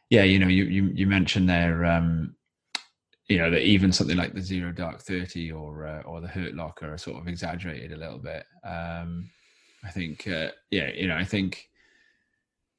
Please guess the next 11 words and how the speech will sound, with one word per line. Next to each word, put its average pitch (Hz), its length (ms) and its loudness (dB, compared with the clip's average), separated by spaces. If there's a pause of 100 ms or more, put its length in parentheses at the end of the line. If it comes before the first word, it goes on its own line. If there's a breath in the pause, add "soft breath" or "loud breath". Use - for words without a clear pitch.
for - 140 2
me, 113 200 8
you 98 160 4
know, 95 140 -4
I, 95 100 -2
like, 90 300 -4
I've 92 180 0
never 92 220 0
been 87 180 -2
interested 87 500 -4
in 85 300 -4